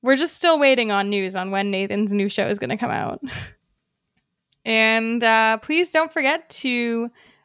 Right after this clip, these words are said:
rate and review us on Apple Podcasts if you get a chance. Five-star reviews really help us out and help people find us, so that would be really sweet. It's just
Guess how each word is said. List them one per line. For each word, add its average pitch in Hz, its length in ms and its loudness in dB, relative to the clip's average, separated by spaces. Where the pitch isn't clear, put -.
rate 226 340 2
and 233 140 -2
review 240 320 0
us 269 260 2
on 208 260 0
Apple 208 600 -4
Podcasts 269 880 -2
if 269 120 -2
you 262 100 -2
get 254 160 2
a 254 60 -4
chance. 247 560 -4
Five-star 220 380 2
reviews 233 420 0
really 214 220 0
help 208 220 -6
us 190 160 -10
out 240 420 2
and 226 100 -6
help 208 180 -6
people 202 220 -4
find 269 400 2
us, 254 340 2
so 196 560 -2
that 208 100 0
would 202 100 -2
be 202 160 0
really 208 280 0
sweet. 233 540 -2
It's - 120 -12
just - 300 2